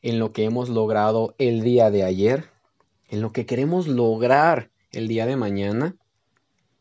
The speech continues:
dejar de compararnos con otras personas, porque quizás la ambición no nada más es material. Mejor dicho, no nada más definitivamente es material,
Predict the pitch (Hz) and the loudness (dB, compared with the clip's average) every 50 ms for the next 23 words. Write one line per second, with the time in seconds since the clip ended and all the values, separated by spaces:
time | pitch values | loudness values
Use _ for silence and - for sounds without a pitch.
0 | _ _ _ - 101 107 - - 117 113 120 131 127 - 113 101 98 92 - 92 | _ _ _ -10 -10 -8 -4 -4 -2 -2 -2 -4 -4 -4 -6 -6 -6 -8 -8 -8
1 | 90 90 87 87 92 101 117 139 143 127 110 104 98 98 98 - - 98 95 95 | -8 -6 -6 -4 -2 0 2 2 2 0 0 -2 -4 -6 -8 -10 -10 -8 -6 -6
2 | 95 - - 202 - - - 90 85 - - 92 95 104 117 147 - - - - | -6 -6 -6 -8 -6 -6 -8 -8 -8 -8 -8 -6 -4 -4 -4 -4 -6 -8 -14 -20
3 | _ _ _ _ - 107 - - 101 - 113 104 - 117 110 110 110 107 104 101 | _ _ _ _ -10 -10 -8 -10 -10 -10 -8 -4 0 0 0 0 -2 -4 -4 -4
4 | 98 107 101 - - 110 110 107 101 104 110 107 107 104 98 95 92 90 95 107 | -6 -8 -8 -6 -4 -4 -2 -2 0 0 0 0 0 0 -2 -2 -2 -2 -2 -2
5 | 135 151 147 - - - - - - - 98 95 104 101 98 98 - 85 90 90 | -2 -2 -4 -8 -12 -14 -16 -16 -12 -12 -10 -8 -6 -8 -8 -8 -10 -10 -8 -8
6 | 95 113 143 - _ _ _ _ _ _ _ _ - 101 - 113 107 117 123 120 | -8 -10 -10 -14 _ _ _ _ _ _ _ _ -14 -10 -6 -4 -4 -4 -4 -4
7 | - 123 - - 104 113 131 175 233 233 185 123 110 104 98 98 117 135 131 117 | -6 -8 -8 -6 -4 -2 0 2 2 2 2 0 0 -2 -2 -4 -4 -4 -6 -8
8 | - - - - 107 - 101 101 104 101 101 104 101 101 101 104 104 104 92 95 | -12 -16 -14 -14 -12 -10 -8 -8 -8 -6 -4 -4 -4 -2 -2 -4 -4 -4 -4 -6
9 | 98 101 104 101 98 - 92 92 90 98 131 - | -4 -4 -4 -6 -6 -8 -8 -8 -6 -8 -8 -10